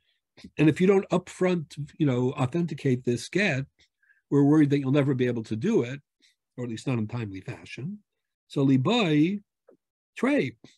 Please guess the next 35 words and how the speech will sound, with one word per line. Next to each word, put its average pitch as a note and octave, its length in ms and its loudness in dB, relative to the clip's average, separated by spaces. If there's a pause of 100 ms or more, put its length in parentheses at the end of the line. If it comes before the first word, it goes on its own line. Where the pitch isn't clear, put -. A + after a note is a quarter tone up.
(840)
So - 160 -2
if D3 80 -4
the E3+ 80 -4
problem G#3+ 440 -2
is F3 140 4
that E3 140 -6
maybe F3+ 300 0
the D3+ 140 -4
shtar, D3 560 -4
maybe D3+ 200 0
the D3 120 2
get C3+ 340 -4
is A#2+ 400 -6
a A2+ 140 -8
forgery, D3+ 760 -4 (340)
maybe C3+ 200 -2
it's B2 180 -8
not C3+ 140 -4
a A2 60 -8
valid A#2 360 -8
document, B2+ 640 -10 (840)
why D#3+ 240 2
is F#3+ 160 2
it G3 80 4
enough F3 420 0 (120)
to E3 180 -2
authenticate C#3 640 -4
it B2+ 120 -8
with B2 200 -8
one G3 240 -2
person? G2+ 500 -16 (1400)
We're C#3+ 80 0
saying E3 220 4
the C3+ 80 4
shliach E3+ 520 0